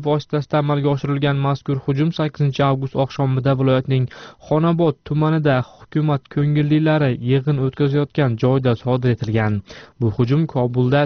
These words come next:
keyingi ikki kun ichida ellik kishi hayotiga zomin bo'lgan bom-, bombali hujumlardan so'ng sodir etildi. Bu hujumlar uchun mas'uliyatni Tolibon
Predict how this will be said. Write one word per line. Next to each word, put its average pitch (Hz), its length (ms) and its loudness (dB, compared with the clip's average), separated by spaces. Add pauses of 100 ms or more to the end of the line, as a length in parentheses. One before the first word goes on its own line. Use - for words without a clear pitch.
(200)
keyingi 131 400 0
ikki - 260 -20
kun 151 180 2
ichida 139 320 0 (300)
ellik 147 400 -2
kishi - 320 0 (120)
hayotiga 135 540 0
zomin 139 380 2
bo'lgan 131 200 2 (240)
bom-, 131 260 0 (140)
bombali 139 500 2
hujumlardan 131 500 0 (100)
so'ng 131 300 0
sodir 120 320 0
etildi. 110 300 0 (240)
Bu 120 120 0
hujumlar 113 380 0
uchun 113 240 -4
mas'uliyatni 117 540 0 (420)
Tolibon 165 540 0